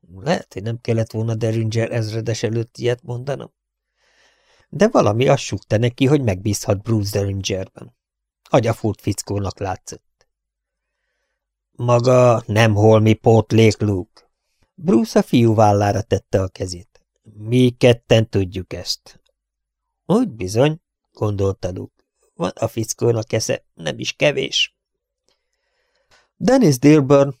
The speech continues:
a hangár túlsó végébe beszélgetett egy Pete Bogard nevű mazsolával.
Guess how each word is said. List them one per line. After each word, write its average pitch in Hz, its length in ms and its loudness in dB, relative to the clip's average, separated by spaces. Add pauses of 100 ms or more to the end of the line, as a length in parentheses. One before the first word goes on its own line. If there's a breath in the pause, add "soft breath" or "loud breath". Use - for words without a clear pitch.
a - 120 0
hangár 113 520 2
túlsó 101 440 -2
végébe 104 460 2
beszélgetett 104 840 -2
egy 95 180 -4
Pete 170 240 2
Bogard 113 460 2
nevű 104 220 -4
mazsolával. 92 760 -6